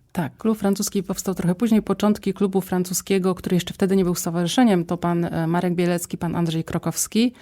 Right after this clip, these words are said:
a my właśnie od, e, piętnastu lat jesteśmy już takim zarejestrowanym, e, w K R S ie stowarzyszeniem, więc prowadzimy taką pełną działalność. Mamy,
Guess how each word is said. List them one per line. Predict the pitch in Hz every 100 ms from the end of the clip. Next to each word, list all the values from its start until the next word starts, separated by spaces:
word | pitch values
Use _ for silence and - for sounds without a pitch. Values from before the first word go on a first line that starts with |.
| - - -
a | - 202
my | 226
właśnie | 233 214 - 208
od, | 185 -
e, | 196 185 185 180
piętnastu | 185 196 190 -
lat | 185 180
jesteśmy | 180 170 175 -
już | 165
takim | - 170 175
zarejestrowanym, | 175 185 180 - 180 170 170 165 165
e, | - 156
w | -
K | - 175
R | 175
S | 170
ie | 175
stowarzyszeniem, | - 160 165 156 - 214 196 185 185 - - - -
więc | 175 -
prowadzimy | 175 170 165 180 175
taką | 165 170
pełną | 170 196 185 175
działalność. | 170 185 202 180 170 -
Mamy, | 170 160